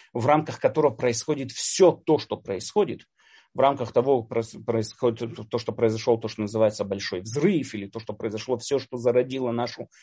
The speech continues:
Вселенную, или даже если мы возьмем теорию там большого количества вселенных и так далее,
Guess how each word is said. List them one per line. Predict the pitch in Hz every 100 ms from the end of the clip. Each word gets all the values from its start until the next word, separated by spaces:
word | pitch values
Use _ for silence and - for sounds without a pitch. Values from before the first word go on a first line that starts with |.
| _ _
Вселенную, | - - 147 151 214 190 160 131 120
или | 120
даже | 127 127 127
если | 117 120
мы | 120
возьмем | 120 113 127 120
теорию | 117 123 127 120
там | 117 113 - - _
большого | - 135 147 139 - 147
количества | 135 - 160 208 - 165
вселенных | - 156 151 143 127 123
и |
так | 127 123
далее, | 127 120 117